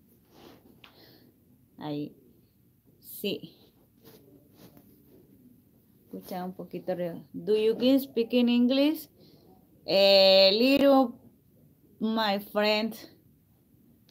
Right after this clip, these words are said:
Sí. Sí, dice. Ah, bueno, bueno, bueno. Es que lo que pasa es que cuando agarro el celular con las manos, amigos,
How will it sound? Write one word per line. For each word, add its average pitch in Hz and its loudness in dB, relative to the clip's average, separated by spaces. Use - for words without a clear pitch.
Sí. 185 -10
Sí, 240 6
dice. 226 2
Ah, 190 2
bueno, 202 0
bueno, 196 -2
bueno. 190 -6
Es 226 -2
que 269 2
lo 262 2
que 262 2
pasa 254 0
es 247 -4
que 269 -6
cuando 202 0
agarro 185 0
el 247 -2
celular 175 -6
con 226 -4
las 220 -6
manos, 185 -8
amigos, 180 -8